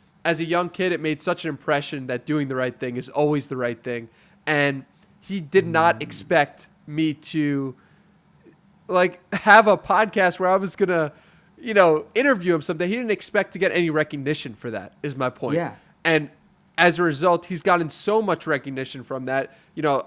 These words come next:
Speaker 1: on the, the podcast. And I've, you know, told that story a million times in person to my college
Speaker 2: Yeah.
Speaker 1: friends. And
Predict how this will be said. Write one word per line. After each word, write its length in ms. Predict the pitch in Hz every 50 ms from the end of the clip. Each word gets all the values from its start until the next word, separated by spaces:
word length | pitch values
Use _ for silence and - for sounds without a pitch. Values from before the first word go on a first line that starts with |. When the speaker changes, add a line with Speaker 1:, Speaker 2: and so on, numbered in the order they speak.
| -
Speaker 1:
on 220 | 156 165 165 160 147
the, 240 | 143 135 127 - - -
the 80 | 143 127
podcast. 720 | - - 180 175 180 165 - 185 170 165 165 156 - - - -
And 160 | 139 131 135
I've, 280 | 131 135 131 123 - - _ _ _ _ _ _ _ _ _ -
you 80 | 165
know, 120 | 143 139 131
told 300 | - - 185 196 190 160
that 180 | 165 147 -
story 280 | - - 185 175 160 143
a 40 | 127
million 380 | 131 147 175 190 180 165 156
times 300 | - 170 156 160 156 139 139
in 60 | 123
person 360 | - - 165 165 156 175 147 139
to 80 | - 131
my 100 | 117 117
college 360 | - - 160 143 151 160 151
Speaker 2:
Yeah. 60 | -
Speaker 1:
friends. 380 | - 170 156 156 151 151 139 131
And 140 | 123 110